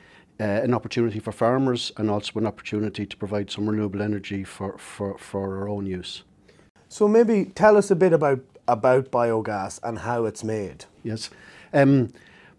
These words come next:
Speaker 1: biogas, uh, is basically a mixture of methane, carbon dioxide and some other, uh, trace gases. Uh, it's produced by the anaerobic breakdown of feedstocks.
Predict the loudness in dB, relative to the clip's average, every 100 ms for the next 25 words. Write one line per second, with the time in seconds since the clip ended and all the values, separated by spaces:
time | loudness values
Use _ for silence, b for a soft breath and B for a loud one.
0 | 6 8 8 4 2 2 -4 -6 -8 -6
1 | -2 0 0 0 -2 -4 -8 -4 -2 -2
2 | -4 -10 0 2 2 0 -4 -4 -6 -6
3 | -2 -2 -2 0 -2 -2 -6 -4 -4 -2
4 | -2 -2 -4 -4 -4 -2 -2 0 0 -2
5 | -2 -4 -6 -6 -6 -8 -10 -10 -10 -6
6 | -4 -2 -2 -2 -4 -6 -8 -8 -8 -8
7 | -4 -2 -2 -6 -6 -6 -8 -8 -10 B
8 | B B B B _ -2 -2 -2 -4 -8
9 | _ -4 -4 -8 -8 -8 -2 4 4 4
10 | -2 0 0 0 -2 0 2 4 4 2
11 | -2 0 0 0 -4 -2 -4 -6 -6 -8
12 | -8 -16 -20 -2 -2 -2 -4 -6 -6 -16